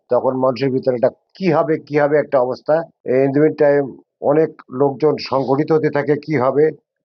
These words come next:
তখনও স্বাধীনতার দিক নির্দেশনা আসেনি বা আসবে, আসবে এমন একটা পরিস্থিতি চলছিল,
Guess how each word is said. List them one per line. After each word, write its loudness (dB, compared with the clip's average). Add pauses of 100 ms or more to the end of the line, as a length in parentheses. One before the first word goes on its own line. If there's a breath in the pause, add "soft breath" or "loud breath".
(120)
তখনও 2
স্বাধীনতার 0
দিক -6
নির্দেশনা -2
আসেনি -2 (380)
বা 0 (100)
আসবে, 0
আসবে -2
এমন -2
একটা -8
পরিস্থিতি -6
চলছিল, -2